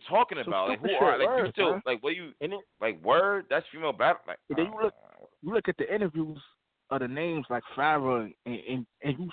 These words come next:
Speaker 2: listen to their interview and they basically like, "Yo, I don't, like, I'm not really interested." So it's like, "Yo, what you want us to do?" They not interested. So it ain't our fault. They don't wanna battle 'cause they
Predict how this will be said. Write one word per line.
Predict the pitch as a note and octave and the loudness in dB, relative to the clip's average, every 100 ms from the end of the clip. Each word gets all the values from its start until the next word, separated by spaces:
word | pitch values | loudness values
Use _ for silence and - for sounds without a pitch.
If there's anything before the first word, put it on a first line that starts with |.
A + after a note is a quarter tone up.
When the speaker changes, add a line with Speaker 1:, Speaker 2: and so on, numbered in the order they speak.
| - | -2
Speaker 2:
listen | F#3 G#3 F#3 | 0 0 -2
to | - | 0
their | F3+ F3+ | 0 0
interview | A#3 G3 F3+ | -2 -4 -6
and | D#3+ | -6
they | D#3+ | -2
basically | F3 - F#3 F3+ | -2 -2 -10 -6
like, | F3 F3 A3 | -2 0 2
"Yo, | C#4+ B3 A#2+ | 2 2 0
I | C#3 | 0
don't, | G3 G3 F#3 - _ _ _ _ _ _ _ | 2 2 0 -6 _ _ _ _ _ _ _
like, | C#3+ - | -8 -2
I'm | D3 F3 | -2 0
not | F#3 E3+ | 2 2
really | D#3+ E3+ D#3+ | 2 2 0
interested." | G#3 - - - A#2+ G2 _ _ _ _ - - | -4 -4 -6 2 2 2 _ _ _ _ -18 -6
So | C#3 | -2
it's | C#3+ | 2
like, | D#3+ E3+ | 2 4
"Yo, | D3+ | 4
what | F3+ - | 4 0
you | |
want | B3 D#4+ | -2 -2
us | G3 | -2
to | - | -6
do?" | C#3+ A2 | -4 0
They | C#3+ | 2
not | A3+ D3 | 4 2
interested. | C#3+ - A#2+ G#2 F2+ - _ _ _ _ - | 0 -6 -6 -4 -4 -8 _ _ _ _ 2
So | C#3+ | 4
it | E3+ | 4
ain't | C#3 | 4
our | B3 - | 2 2
fault. | - F3+ - _ _ _ _ | 2 0 -4 _ _ _ _
They | A#2+ D3+ | 0 2
don't | D#3+ | 4
wanna | F3+ | 0
battle | F3 - - G#2 - _ _ - | 0 0 0 -2 -4 _ _ -8
'cause | A2+ | -2
they | B2+ | 0